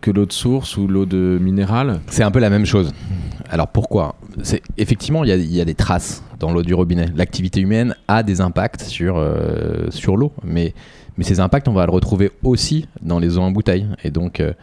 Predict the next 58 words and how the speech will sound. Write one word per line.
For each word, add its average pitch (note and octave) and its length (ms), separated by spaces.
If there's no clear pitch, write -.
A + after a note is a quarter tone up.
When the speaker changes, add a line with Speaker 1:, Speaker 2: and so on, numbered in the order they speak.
Speaker 2:
euh, - 240
si - 140
tu - 100
regardes F2 480
des D2+ 160
études C#2+ 200
qui - 80
sont D2+ 80
sorties D2+ 180
d'ailleurs D#2+ 180
il D2+ 60
y - 20
a C2+ 60
pas D#2+ 80
très - 180
longtemps, F#2+ 400
il F2 60
y - 20
a D#2+ 40
des C#2+ 100
grandes F#2 280
marques, F#2 380
euh, D#2+ 360
dans D#2+ 200
lesquelles G#2 300
tu - 140
vas F2 120
retrouver, E2+ 520
euh, D#2 320
des, D2+ 280
des D2 160
traces G#2 260
de F#2 60
l'activité E2+ 380
humaine. A#2 200
Et, E2+ 120
et F2 60
le F#2+ 120
sujet, G#2+ 520
c'est - 140
pas G2+ 260
ce - 80
qu'il - 140
faut - 160
opposer, A2+ 540
euh, E2+ 180
euh, D#2 680
l'eau F2 160
en F#2 60
bouteille F#2+ 380
et - 20
l'eau E2 100
du E2+ 100
robinet. G2 300
Le F2 140
sujet, F#2+ 300
c'est, G2+ 280
euh, D#2+ 140